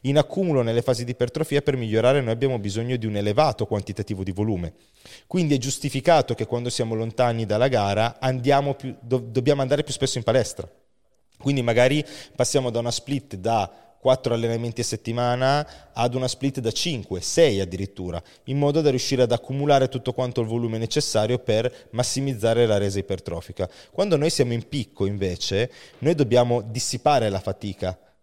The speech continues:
dobbiamo drenare fatica, quindi il volume che dobbiamo accumulare è molto più basso. Allo stesso tempo, però, dobbiamo praticare il gesto di gara,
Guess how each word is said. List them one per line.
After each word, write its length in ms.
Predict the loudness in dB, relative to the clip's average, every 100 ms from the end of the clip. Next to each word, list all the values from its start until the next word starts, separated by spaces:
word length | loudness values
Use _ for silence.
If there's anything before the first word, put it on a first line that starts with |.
| -10
dobbiamo 340 | -2 0 2 0
drenare 580 | 2 2 4 2 2
fatica, 580 | 0 -4 -6 -6 -4 -4 -6 -20 -6
quindi 260 | -2 0
il 80 | 0
volume 460 | 2 2 2 0 0
che 100 | 0
dobbiamo 300 | -2 -2 -4
accumulare 500 | -4 0 4 6 4
è 40 |
molto 300 | 2 -2 -4
più 140 | -2
basso. 540 | 4 4 2 -4 -6 -8 -16 -6
Allo 180 | 0 0
stesso 360 | 0 -2 0 2
tempo, 340 | 2 2 0
però, 320 | 2 4 4
dobbiamo 340 | 2 0 -2 -2
praticare 540 | -6 -2 2 4 4
il 80 | 0
gesto 280 | -6 -4 -6
di 120 | -2
gara, 420 | 0 -2 -6